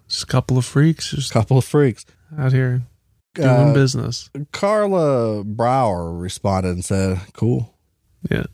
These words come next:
Speaker 1: that is cool.
Speaker 2: Cool. You're a freak, I'm a
Speaker 1: Proud,
Speaker 2: freak.
Speaker 1: proud freaks out there.
Speaker 2: Cool,
Speaker 1: That is
Speaker 2: cool,
Speaker 1: pretty cool.
Speaker 2: cool, cool, cool.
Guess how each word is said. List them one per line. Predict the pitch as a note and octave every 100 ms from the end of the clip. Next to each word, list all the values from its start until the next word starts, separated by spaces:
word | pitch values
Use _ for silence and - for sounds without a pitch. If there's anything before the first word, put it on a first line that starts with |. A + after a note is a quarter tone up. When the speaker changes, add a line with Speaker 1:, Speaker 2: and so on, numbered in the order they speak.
| _
Speaker 1:
that | - D3+
is | A3+
cool. | - - B2 C3
Speaker 2:
Cool. | - A2+
You're | G#2 A#2
a | B2
freak, | C#3 C#3 C3+ -
I'm | A2+ B2
a |
Speaker 1:
Proud, | A#2+ B2 B2 B2+
Speaker 2:
freak. | -
Speaker 1:
proud | - C3+ C#3+
freaks | - E3+ C#3 -
out | B2+ B2
there. | - A#2 A#2+ A#2
Speaker 2:
Cool, | B2 A#2 - - A#2+ B2
Speaker 1:
That | B2+
is | -
Speaker 2:
cool, | -
Speaker 1:
pretty | - C3
cool. | C#3 - C#3+
Speaker 2:
cool, | - -
cool, | - B2 A#2+
cool. | - B2+ G#2+ A2 A#2+